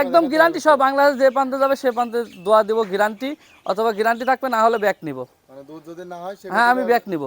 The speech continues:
Speaker 2: মানে গ্রোথ নেওয়ারও সুযোগ সুবিধা
Speaker 1: হ্যাঁ,
Speaker 2: আছে?
Speaker 1: মুখে বলবো না, যদি উনি লিখিত লেয়, আমি লিখিত দেবো, গ্যারান্টি দিব।
Speaker 2: মানে লিখিত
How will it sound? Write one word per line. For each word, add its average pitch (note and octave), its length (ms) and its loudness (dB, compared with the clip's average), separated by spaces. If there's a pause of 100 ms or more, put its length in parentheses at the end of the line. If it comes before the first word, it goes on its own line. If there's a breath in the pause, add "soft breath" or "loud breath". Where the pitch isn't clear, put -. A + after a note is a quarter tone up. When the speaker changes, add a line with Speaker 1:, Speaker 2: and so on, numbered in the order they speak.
(140)
Speaker 2:
মানে D#3 180 -18
গ্রোথ E3 260 -12
নেওয়ারও F3 300 -12
সুযোগ E3+ 260 -16
সুবিধা D#3+ 200 -20 (100)
Speaker 1:
হ্যাঁ, B3 160 4
Speaker 2:
আছে? C4+ 120 0 (100)
Speaker 1:
মুখে E4+ 240 6 (100)
বলবো D#4+ 260 8
না, C#4+ 40 4 (140)
যদি B3+ 260 -4
উনি D4+ 120 -2 (220)
লিখিত B3+ 240 6 (100)
লেয়, D4+ 180 6
আমি C#4+ 80 -2 (100)
লিখিত A#3+ 220 0 (120)
দেবো, A3 180 -2
গ্যারান্টি G3+ 380 -4
দিব। C3 120 -8
Speaker 2:
মানে D3 220 -12
লিখিত F3 200 -20